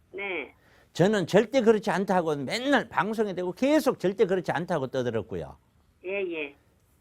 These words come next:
Speaker 2: 어떤가요? 결과가 제 말이 맞나요? 막 난리가 났나요?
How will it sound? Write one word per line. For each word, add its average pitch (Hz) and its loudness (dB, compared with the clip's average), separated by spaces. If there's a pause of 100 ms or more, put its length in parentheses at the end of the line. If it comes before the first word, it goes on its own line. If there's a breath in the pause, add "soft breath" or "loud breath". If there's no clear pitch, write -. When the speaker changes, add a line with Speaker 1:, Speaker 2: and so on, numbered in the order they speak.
(260)
Speaker 2:
어떤가요? 180 2
결과가 185 4
제 185 4
말이 190 2
맞나요? 143 0
막 127 -14 (140)
난리가 151 4
났나요? 104 -4